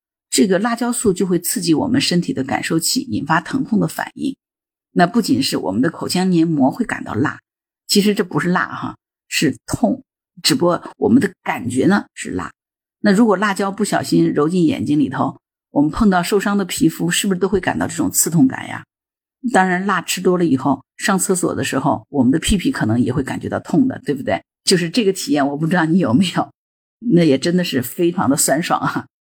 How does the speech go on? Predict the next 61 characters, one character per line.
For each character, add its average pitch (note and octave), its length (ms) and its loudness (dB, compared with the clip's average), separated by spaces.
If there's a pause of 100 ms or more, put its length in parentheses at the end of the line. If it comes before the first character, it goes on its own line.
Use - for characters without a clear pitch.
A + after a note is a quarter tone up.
(400)
另 C#4 220 8
外 D4+ 160 4
呢， E3+ 300 0 (300)
有 D#3 240 2
一 D#3 60 2
些 G3+ 260 0
富 G3+ 200 -2
含 E3 260 2
高 - 160 -2
血 - 160 -4
糖 C#3+ 180 0
负 F3 160 -4
荷 D#3+ 140 -2
的 B2 140 0
这 C3 120 -2
个 A2+ 120 -2
零 B3+ 180 2
食 - 200 -4
呢， A#2 180 0 (220)
也 D3+ 120 4
会 A3+ 140 2
导 - 240 -2
致 D#3+ 240 -2 (280)
雄 D3+ 280 4
性 F3+ 200 2
激 F#3 140 -2
素 F3 180 0
分 F3 200 -2
泌 E3 60 4
异 D#3+ 200 4
常 - 220 -6
啊。 G2 240 -4 (440)
雄 G#3 140 6
性 C4+ 180 6
激 C4 140 -2
素 A3 160 0
分 G3+ 160 0
泌 G3+ 60 6
异 F#3+ 180 0
常 D#3 340 0 (320)
会 G3+ 140 4
导 A#2 220 0
致 C#3+ 100 -6
什 C3 160 2
么 G#2+ 80 2
呢？ D3+ 160 2
它 - 140 -2
就 G#3+ 100 2
会 G#3 140 2
影 E3+ 180 6
响 - 240 -2
皮 - 240 -4
脂 - 180 -4
的 E2 120 -2
这 C3 120 -2
个 G#2 120 -2
分 D3 180 0
泌， D3+ 240 2 (640)
这 A3 140 4
就 F#3+ 80 2
是 D3 340 -4